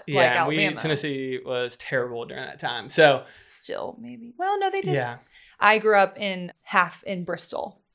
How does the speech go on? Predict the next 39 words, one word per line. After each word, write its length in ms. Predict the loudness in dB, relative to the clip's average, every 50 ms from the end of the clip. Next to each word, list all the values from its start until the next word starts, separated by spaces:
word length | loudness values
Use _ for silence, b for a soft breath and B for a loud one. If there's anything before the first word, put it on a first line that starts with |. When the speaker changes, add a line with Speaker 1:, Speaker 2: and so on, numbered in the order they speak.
| -10
Speaker 1:
Okay. 400 | -6 -4 -4 -4 -4 -2 2 4 6
Speaker 2:
Yeah, 260 | 6 6 4 2 -2
but 240 | 0 2 4 4 6
Speaker 1:
Yeah, 140 | 6 6
Speaker 2:
I 280 | 4 4 4 0 -2 -4
Speaker 1:
yeah. 200 | -6 -4 -4 -4 -2
Speaker 2:
did, 340 | -2 -2 -2 -2 -6 -12 _ -4
I 80 | -2
had 140 | 0 0 0
the 120 | 0 2 2
opposite 680 | 2 2 2 0 -4 -4 -4 -4 -4 -4 -8 -16 -20 _ _ _ _ _ _ -10
experience 480 | -10 -8 -6 -4 -4 -4 -4 -4 -6 -10
with 100 | -12 -14
Tennessee. 600 | -12 -12 -12 -10 -10 -10 -10 -10 -12 -14 -14 _ -12
Speaker 1:
Yeah. 240 | -6 -4 -2 -2 0
Speaker 2:
It 80 | 2 2
was 120 | 2 2
the 80 | 2 2
orange 440 | 2 2 0 0 -2 -4 -6 -10 -6
for 140 | -6 -6 -6
me. 320 | -6 -8 -12 -12 -12 -10
I 60 | -6 -4
just 120 | 0 2
Speaker 1:
Yeah. 340 | 2 4 4 2 2 0 -4
Speaker 2:
couldn't, 240 | -8 -14 -18 -14 -10
couldn't 200 | -8 -8 -4 0
do 60 | 2
Speaker 1:
Yeah, 160 | 4 4 4
Speaker 2:
it, 40 | 4
Speaker 1:
so 120 | 4 4 4
I'm, 200 | 4 4 2 2
Speaker 2:
but 60 | 0
Speaker 1:
I'm, 220 | 0 0 -2 -2 -2
I'm 140 | 2 4 4
a 60 | 4
fan 300 | 6 6 6 6 8 6
of 80 | 6 6
whoever's 380 | 8 6 6 6 6 2 2
winning, 440 | 2 0 2 2 2 0 -2 -6 -8